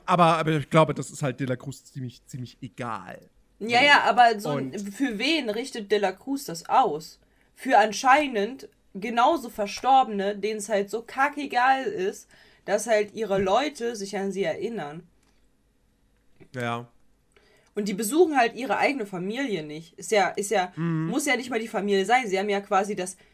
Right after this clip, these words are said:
Speaker 2: Ticket, nach draußen zu gehen. Auch De La Cruz hat ja das Ticket, nach draußen zu gehen und könnte jeden
Speaker 1: Ja.
Speaker 2: besuchen. Macht er aber nicht. Es juckt ihn nicht. So, keine Ahnung, ist mir egal.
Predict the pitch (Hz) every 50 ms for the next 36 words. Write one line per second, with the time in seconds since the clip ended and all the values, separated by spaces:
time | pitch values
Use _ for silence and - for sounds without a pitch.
0 | _ _ _ _ _ _ _ _ _ _ - - 277 285 - 226 220 254 277 -
1 | - _ _ 196 196 190 185 196 196 190 - 202 240 330 359 - - 240 208 -
2 | - 196 - 175 170 175 185 208 277 359 - _ _ _ _ _ _ _ _ -
3 | 202 233 - - 220 214 202 202 - - 302 311 294 - 208 185 - - 202 190
4 | 180 160 - - 190 180 196 196 196 - 285 269 - 202 196 160 160 165 - 185
5 | 196 214 277 311 294 - 220 - - 180 180 170 160 190 196 190 208 196 240 262
6 | - - 247 226 190 196 285 320 359 349 311 277 277 - 240 294 339 359 349 -
7 | 226 196 175 - _ _ _ _ - - - 339 359 359 339 285 233 226 220 208
8 | 180 196 202 196 214 - 311 359 359 - 349 359 330 302 269 226 185 170 170 -
9 | - - 196 208 226 226 262 285 277 277 277 285 294 302 294 277 247 226 - -
10 | 247 233 226 233 254 262 247